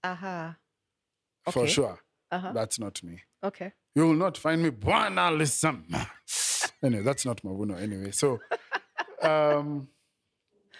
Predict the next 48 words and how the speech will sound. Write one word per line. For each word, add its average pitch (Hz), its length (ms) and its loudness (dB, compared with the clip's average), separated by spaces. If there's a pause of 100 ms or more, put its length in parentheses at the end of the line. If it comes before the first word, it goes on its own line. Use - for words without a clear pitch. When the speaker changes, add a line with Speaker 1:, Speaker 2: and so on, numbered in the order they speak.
(580)
Speaker 2:
so 139 140 2
I - 20 6
left 156 220 2
and 135 100 0
I - 40 2
went 135 140 2
back 123 180 -2
to - 100 -12
the 113 80 -4
corporate 110 360 -6
world. 123 360 -4 (100)
Speaker 1:
Mm-hmm. 190 200 -8 (460)
Speaker 2:
That 208 360 -2
I 123 60 -2
didn't 127 240 -2
feel 117 200 -2
like 95 160 -8
I 85 60 -14
failed. 87 400 -12
That 165 180 -4
I 143 60 0
felt 147 320 0
like 113 200 -4
it - 80 -10
was - 360 -8 (1400)
a - 60 -6
season 123 440 0
that 104 120 -8
I 104 80 -4
needed 104 460 -6
to 85 300 -10 (120)
Speaker 1:
Yeah. 156 200 -8 (800)
Speaker 2:
to, 117 200 -12 (140)
to, - 80 -10 (220)
to 139 100 0
grow 131 540 4
in, 90 280 -8 (160)
you 92 60 -8
know. 92 100 -6 (100)
Speaker 1:
Mm-hmm. 175 80 -10 (340)
Speaker 2:
I - 60 -4
had 135 220 -2
someone 147 320 0
running 127 300 2
the 113 80 2
business 110 420 -6
for - 140 -10
me. 110 320 -4